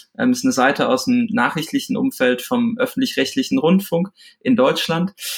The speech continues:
ähm, die jetzt einen Wert von zwei haben auf einmal,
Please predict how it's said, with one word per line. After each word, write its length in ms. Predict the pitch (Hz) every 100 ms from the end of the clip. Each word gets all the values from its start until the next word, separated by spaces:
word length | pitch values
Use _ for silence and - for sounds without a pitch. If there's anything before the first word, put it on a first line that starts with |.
| - _
ähm, 540 | - 127 135 131 123 101
die 360 | - 139 147 143
jetzt 420 | - 131 127 -
einen 680 | 120 131 131 131 127 127 - -
Wert 240 | 131 123
von 260 | - 147 139
zwei 420 | - - 185 127
haben 360 | 120 117 113
auf 180 | - -
einmal, 460 | - 113 117 113